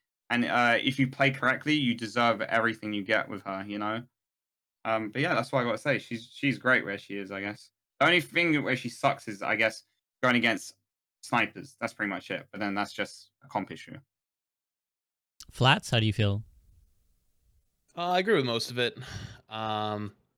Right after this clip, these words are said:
Speaker 3: I think that they, they cooked pretty well with the way they changed her shout, um, and kinda, like, made it a little bit more selfish and made it a little bit more, uh, like, about her play instead of just, like, enabling everybody else, which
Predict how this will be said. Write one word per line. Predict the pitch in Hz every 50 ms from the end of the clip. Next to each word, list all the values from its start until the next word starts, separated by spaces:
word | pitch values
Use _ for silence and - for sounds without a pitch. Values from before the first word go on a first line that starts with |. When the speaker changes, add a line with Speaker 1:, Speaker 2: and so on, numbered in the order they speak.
| _ _ _ _ -
Speaker 3:
I | 123 123
think | 113 151 143 135 135 - - 127
that | 123 123 123 123 120 120 120 120 117 113 110 - _ _ _ _ _ _ _ _ _ _ _ _ _ _
they, | - 120 123 123 120 120 123 120 120 120 120 120 104
they | 107 117 117 127
cooked | - - 151 143 - - -
pretty | - 135 127 123
well | 113 113 110 110 120 127 127 120
with | 110 -
the | - 104
way | 107 107
they | 107 107 104
changed | 104 - - 110 107 107 110 107 107 107 107 - - - - - - - - -
her | 110
shout, | 98 - - - - 104 101 107 113 - - _ _ _ _ _ _ _ _ _ _ 104
um, | 101 98 98 98 98 95 95 95 98 - _ _ _ _ _ _ _ _
and | - 110 104
kinda, | - 120 110 107
like, | 107 107 104 -
made | 110 110 110
it | 107
a | 110
little | 107 107 104 104
bit | 107 107
more | 107 101 101
selfish | - - - 139 135 139 - 143 139 139 - - - - - _ _ _ _ -
and | 107 107 104 101 101
made | 101 104 104
it | 104
a | 104
little | 104 107 104 104 101
bit | 104 101 -
more, | 104 101 98 101 98 98 98 98 - _ _ _ _ _ _ _ _ _ _
uh, | 98 98 98 98 95 98 95 - -
like, | 113 107
about | 113 110 113 110 110 107 - - _ - - _ _ -
her | - - - 120 117 123 127
play | 131 - 139 139 135
instead | 135 127 - 123
of | 113
just, | 107 104 101
like, | 107 104 104
enabling | 104 104 104 107 107 110 107 104
everybody | 104 101 104 101 104 101 101
else, | 104 120 139 - -
which | - 123 - - - - -